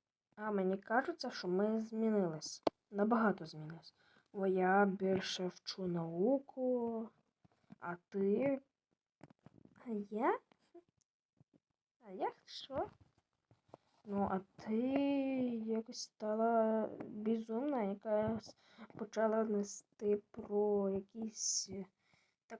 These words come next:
сказати, столкновіння. Ти про, ти про планетарний поцілуй? А чому ми його вже не робимо п'ять днів? Може, зараз ми його зробимо?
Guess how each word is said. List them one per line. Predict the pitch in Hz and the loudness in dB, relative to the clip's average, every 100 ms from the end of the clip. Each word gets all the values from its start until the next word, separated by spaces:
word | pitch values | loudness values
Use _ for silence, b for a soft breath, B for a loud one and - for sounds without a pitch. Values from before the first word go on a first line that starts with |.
| - | -18
сказати, | - 220 226 226 226 | -20 -10 -8 -8 -12
столкновіння. | - 226 226 226 - 214 202 190 202 254 269 269 262 262 254 b b b _ _ _ _ _ _ _ | -10 -6 -4 -6 -6 -2 0 0 -2 -2 -2 -2 0 -2 -6 b b b _ _ _ _ _ _ _
Ти | 330 339 | -8 -6
про, | 339 339 349 B B _ _ | 0 0 0 B B _ _
ти | - 330 | -2 -2
про | - 320 | 0 0
планетарний | 311 285 311 311 320 320 330 330 330 320 | 0 4 6 6 6 2 4 4 4 -2
поцілуй? | 320 - 330 359 539 262 _ _ _ _ - - _ _ _ - | -6 -6 0 2 2 -2 _ _ _ _ -20 -20 _ _ _ -6
А | 269 | -2
чому | 403 | 2
ми | 740 807 640 403 | 6 8 10 10
його | 269 277 | 10 6
вже | 220 | 6
не | 202 190 | 4 6
робимо | 349 392 226 208 | 6 6 6 0
п'ять | 226 208 208 | 2 6 6
днів? | 202 165 160 156 B B _ - | 4 -6 -2 0 B B _ -2
Може, | 202 196 190 | 0 2 0
зараз | 180 - 185 202 294 320 | -2 -4 -2 2 4 4
ми | 349 349 339 | 4 4 4
його | 320 320 | 4 4
зробимо? | 311 311 311 311 302 294 302 294 | 2 2 6 6 6 4 0 -2